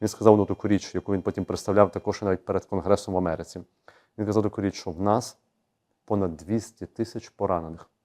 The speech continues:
Понад двісті тисяч. З яких п'ять тисяч вже є на, скажімо так, без кінцівок.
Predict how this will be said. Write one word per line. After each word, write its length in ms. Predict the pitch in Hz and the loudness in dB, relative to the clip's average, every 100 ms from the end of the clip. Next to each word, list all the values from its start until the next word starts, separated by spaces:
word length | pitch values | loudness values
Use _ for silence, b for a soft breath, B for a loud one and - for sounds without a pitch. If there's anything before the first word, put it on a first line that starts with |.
| _ _ _ _ _ _ _ _ _ _ _ _ _ _ _ | _ _ _ _ _ _ _ _ _ _ _ _ _ _ _
Понад 260 | - 90 76 | -6 -6 -6
двісті 380 | 95 98 - | -6 -8 -10
тисяч. 460 | 98 - - - - _ _ _ _ _ _ _ _ _ - | -12 -10 -10 -12 -20 _ _ _ _ _ _ _ _ _ -10
З 140 | 87 | -4
яких 360 | 101 139 131 - | 2 4 4 2
п'ять 360 | - 120 - | 6 6 6
тисяч 440 | - 135 - - 87 | 2 0 -2 -8 -10
вже 380 | 80 95 101 143 _ _ _ _ _ _ _ | -2 0 0 -6 _ _ _ _ _ _ _
є 640 | 98 92 95 92 87 80 73 | -4 0 2 2 0 -6 -12
на, 300 | 90 87 85 | -10 -8 -8
скажімо 240 | - 85 | -10 -4
так, 200 | 92 - | -4 -4
без 260 | 92 90 - | -8 -8 -6
кінцівок. 560 | - 90 - 78 - | -6 -8 -8 -10 -14